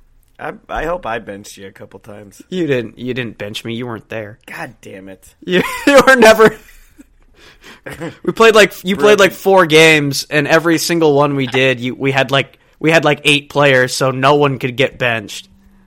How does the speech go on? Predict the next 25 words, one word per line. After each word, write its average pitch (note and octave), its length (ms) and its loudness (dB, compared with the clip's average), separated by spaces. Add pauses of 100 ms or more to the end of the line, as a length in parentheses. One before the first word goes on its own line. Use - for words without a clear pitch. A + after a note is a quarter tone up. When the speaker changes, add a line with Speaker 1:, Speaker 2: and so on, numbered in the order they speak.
(240)
Speaker 1:
Oh, G#2+ 680 -12 (360)
great. - 500 -20 (460)
Speaker 2:
<laughs> - 560 -20
God. E2 340 -14 (840)
Speaker 1:
That's A2+ 300 -14
brutal. G2+ 500 -14
Speaker 2:
Uh-huh. D3 420 -6
Speaker 1:
Yeah, A2 240 -4
no, A2+ 260 -8
this, B2+ 380 -10
this C#3+ 260 -10
one's B2 360 -10
pointless. G#2 720 -14
<laughs> - 40 -20 (120)
This D#3 280 -8
is E3 140 -10
the B2+ 140 -14
most A2 400 -14
point-, A2 300 -16
like, A2+ 200 -14 (320)
we F3+ 120 -14
should E3 240 -10
have A#2 160 -12
just A#2+ 220 -14
said, G#2+ 320 -10